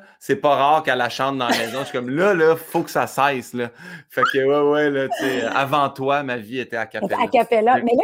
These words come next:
Speaker 2: est-ce qu'elle passe à la radio et tout ?
Speaker 1: Je sais pas, je sais pas.
Speaker 2: Ok.
Speaker 1: En fait, en fait, je pense que là, il y a comme un litige sur la toune, là.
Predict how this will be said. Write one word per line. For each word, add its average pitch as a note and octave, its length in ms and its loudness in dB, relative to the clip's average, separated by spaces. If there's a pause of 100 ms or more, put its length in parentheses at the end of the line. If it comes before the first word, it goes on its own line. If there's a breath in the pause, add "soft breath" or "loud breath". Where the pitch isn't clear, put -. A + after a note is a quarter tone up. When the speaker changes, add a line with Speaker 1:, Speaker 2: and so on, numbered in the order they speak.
Speaker 2:
est-ce - 100 -2
qu'elle A3 120 2
passe C4+ 220 0
à B3 40 0
la G#3+ 120 0
radio G3 320 -2
et G#3 100 -4
tout ? - 160 -8 (840)
Speaker 1:
Je C3 200 2
sais F#3 300 2
pas, F#3+ 400 4
je C#3+ 160 2
sais D3+ 220 -6
pas. G#3+ 340 -2
Speaker 2:
Ok. A3 120 -2
Speaker 1:
En D3+ 120 6
fait, B3+ 360 4
en D3 160 2
fait, A#3 200 4
je F3 80 0
pense F#3+ 480 0
que E3 80 -2
là, F3+ 180 2
il - 80 2
y E3 60 0
a E3 80 0
comme G3+ 180 -4
un D3 140 -4
litige F#3+ 580 -8
sur D3 100 -4
la D3 120 -2
toune, E3+ 340 -8
là. D3+ 160 -4